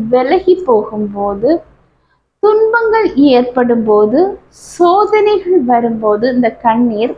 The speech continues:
வடிக்கிற சூழ்நிலை. இப்படி ஏதோ ஒரு காரியங்களுக்காக நீங்க இன்னைக்கு கண்ணீர் வடிச்சிட்டு இருக்கீங்கல்ல, இந்த கண்ணீரை கண்டிப்பா ஆண்டவர் சிரிப்பா மாற்ற போறாரு.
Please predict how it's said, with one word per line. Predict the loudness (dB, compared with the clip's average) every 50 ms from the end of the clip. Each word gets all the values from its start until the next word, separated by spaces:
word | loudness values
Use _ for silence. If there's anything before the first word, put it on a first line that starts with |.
| -6 -2
வடிக்கிற | -2 0 0 0 -2 -2 -2 -2 -2
சூழ்நிலை. | -2 -4 -10 -6 -2 0 0 0 0 -2 -4 -2 -2 -2 -2 -4 -6 -12 _ _ _ _ _ -20 -20 _ _ _
இப்படி | -4 -4 -2 -2 -2 0 0 0 0 0 0 0 0 -2 -4 -8 -16 -20 -20 -10 -2
ஏதோ | 2 2 4 4 4 2 0 0 0 0 0 2 2
ஒரு | 2 2 0
காரியங்களுக்காக | 0 0 0 0 0 2 2 0 0 0 0 0 0 0 0 0 0 2
நீங்க | 2 2 4 4 4 2
இன்னைக்கு | 2 2 0 0 -2 -2 -2
கண்ணீர் | 0 0 2 2 0 0 0
வடிச்சிட்டு | 0 -2 -2 -2 -2 -4 -4
இருக்கீங்கல்ல, | -4 -6 -4 -4 -4 -4 -2 -2 0 0 2 2 0 0 -4 -8 _ _ _ _ _ _ _ _ _ _ _ _
இந்த | 0 2 4 4 4 2 0 -2 -2 -2 -2 0
கண்ணீரை | 0 0 0 0 0 0 0 0 2 2 2 2 0 -2 -4 -6
கண்டிப்பா | -4 -2 0 0 2 2 2 0 0 0 2 2 0 0 -2 -6 -4 -4 -2 -2 -4 -4 -6 -10 -16 _ _
ஆண்டவர் | 0 0 2 2 2 2 2 2 2 2 0 0 0 0 0 0 0 -2 -4 -6 -10 _ _ _ _ _ _ _ _ _
சிரிப்பா | _ -2 2 2 4 4 4 2 2 2 0 2 2 2
மாற்ற | 2 2 2 2 0 -2 -4 -2 0 0 0 0 -2 -2 -2
போறாரு. | 0 2 2 2 2 2 2 2 2 0 -2 -2